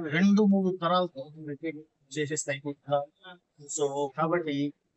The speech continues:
ఆ చిన్న రిజర్వేషన్ లో కూడా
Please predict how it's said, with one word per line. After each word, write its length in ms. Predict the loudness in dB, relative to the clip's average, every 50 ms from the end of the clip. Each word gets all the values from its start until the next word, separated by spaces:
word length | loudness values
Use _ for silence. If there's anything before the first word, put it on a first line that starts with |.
| _ _ 2
ఆ 120 | 2 2
చిన్న 540 | 2 0 -4 -6 -6 -6 -6 -6 -4 2 4 4 6 6 6 4 2 0 -2 -4 -6 -6 -4
రిజర్వేషన్ 600 | -2 0 0 0 0 0 -4 -4 -4 -6 -4 -2
లో 120 | -2 -4
కూడా 360 | -4 -6 -4 0 0 0 0